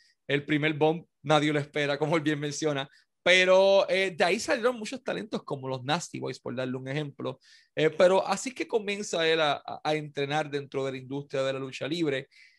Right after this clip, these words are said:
And, and, you know, you started training with Steve Keirn, which is usually, y-, you know, he, he could be a, a really rough guy at that point.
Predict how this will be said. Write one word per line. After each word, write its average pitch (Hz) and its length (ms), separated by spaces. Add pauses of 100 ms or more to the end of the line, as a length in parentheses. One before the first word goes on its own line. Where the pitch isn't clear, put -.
(180)
And, 202 480
and, 160 100
you 208 140
know, 202 80
you 185 100
started 208 500
training 160 640
with 131 340
Steve - 320
Keirn, 139 440
which 127 240
is 117 120
usually, 131 640
y-, 139 80
you 135 200
know, 127 180
he, 147 220
he 147 100
could 156 240
be 147 200
a, 123 180
a 131 40
really 135 300
rough 175 260
guy 175 200
at 147 120
that 143 240
point. 139 300